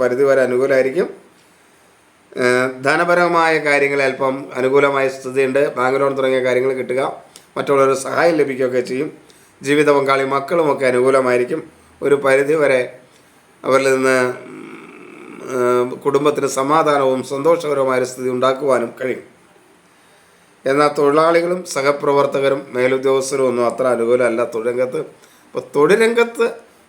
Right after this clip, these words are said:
ഉള്ള കാര്യങ്ങൾ ഒട്ടും അനുകൂലമല്ല. എങ്കിലും മറ്റു പല കാര്യങ്ങളും വേണ്ട രീതിയിൽ ചെയ്തു കൊണ്ടുപോകാനായിട്ട് കഴിയുകയും ചെയ്യും.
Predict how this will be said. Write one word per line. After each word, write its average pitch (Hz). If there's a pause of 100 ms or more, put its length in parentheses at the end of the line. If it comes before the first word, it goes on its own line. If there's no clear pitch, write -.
ഉള്ള 131 (100)
കാര്യങ്ങൾ 117 (140)
ഒട്ടും 113 (160)
അനുകൂലമല്ല. 98 (1300)
എങ്കിലും 208
മറ്റു 170
പല 143
കാര്യങ്ങളും 131
വേണ്ട 123 (100)
രീതിയിൽ 117
ചെയ്തു 113
കൊണ്ടുപോകാനായിട്ട് 107
കഴിയുകയും 101
ചെയ്യും. 87